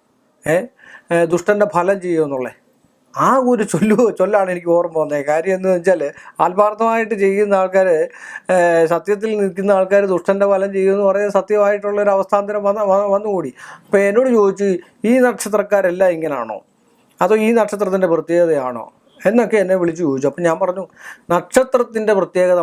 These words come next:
മാത്രമല്ല, പിന്നെ ചില നക്ഷത്രക്കാരുണ്ട്, ആ നക്ഷത്രക്കാർക്ക് മനസ്സിലൊന്നും കൊണ്ട് നടക്കാനുള്ള ത്രാണിയില്ലാത്ത നക്ഷത്രക്കാരാണ്.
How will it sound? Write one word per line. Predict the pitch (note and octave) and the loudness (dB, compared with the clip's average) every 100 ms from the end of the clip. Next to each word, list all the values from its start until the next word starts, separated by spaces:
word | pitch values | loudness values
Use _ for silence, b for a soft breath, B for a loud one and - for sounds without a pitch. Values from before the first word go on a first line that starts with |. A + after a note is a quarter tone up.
| D#3 | 0
മാത്രമല്ല, | C#3 D3+ D3 C#3+ D3+ | -4 -2 -2 -2 -2
പിന്നെ | G#3+ - | 0 0
ചില | B3 B3 | 0 0
നക്ഷത്രക്കാരുണ്ട്, | - - B3 C3 A#3+ G#3+ G3 D#3+ D#3+ D#3 - _ _ _ _ _ b b b G3+ | -4 -6 -4 -2 -2 0 0 -2 -4 -8 -10 _ _ _ _ _ b b b 0
ആ | C#4+ | 2
നക്ഷത്രക്കാർക്ക് | B3 A3 A3+ A#3 G#3+ G#3 G#3 G#3+ F3 | 0 -2 -2 0 0 -2 -2 -2 -2
മനസ്സിലൊന്നും | F3+ G#3+ A#3+ A3+ A3+ | -4 -6 -4 -2 0
കൊണ്ട് | G3+ G#3 | -2 0
നടക്കാനുള്ള | G#3+ G3 G#3 G3 F#3+ F#3+ | -2 0 -2 -2 -2 -2
ത്രാണിയില്ലാത്ത | E3+ F3 G#3+ G#3 F#3+ F#3 F#3 | 0 -2 -2 -2 0 0 -2
നക്ഷത്രക്കാരാണ്. | D#3+ D3+ D3+ D3 C#3 A2 F2+ | -4 -4 -6 -2 -4 -4 -8